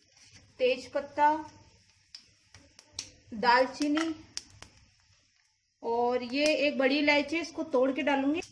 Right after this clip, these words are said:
ये देखिए, इस तरीके से इसको थोड़ा सा फोड़ दिया है। तो बस अब मैं मेरा मसाला इसमें डाल देती हूँ। और ये recipe मैंने share पहले कर रखी है,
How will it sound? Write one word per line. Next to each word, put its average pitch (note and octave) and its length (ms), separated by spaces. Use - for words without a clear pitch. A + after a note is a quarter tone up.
ये C4 80
देखिए, C4+ 280
इस D4+ 160
तरीके C4+ 300
से E4+ 140
इसको - 440
थोड़ा D#4 300
सा D#4 140
फोड़ B3+ 260
दिया D4 200
है। - 120
तो C4 80
बस F#4 460
अब C4 100
मैं D4+ 140
मेरा D4+ 220
मसाला C#4+ 380
इसमें D#4 300
डाल C4 200
देती D4 220
हूँ। F4+ 160
और C#4 180
ये D4+ 240
recipe D#4 400
मैंने D#4 320
share C#4 300
पहले C#4 260
कर C4 180
रखी C#4 300
है, D#4 340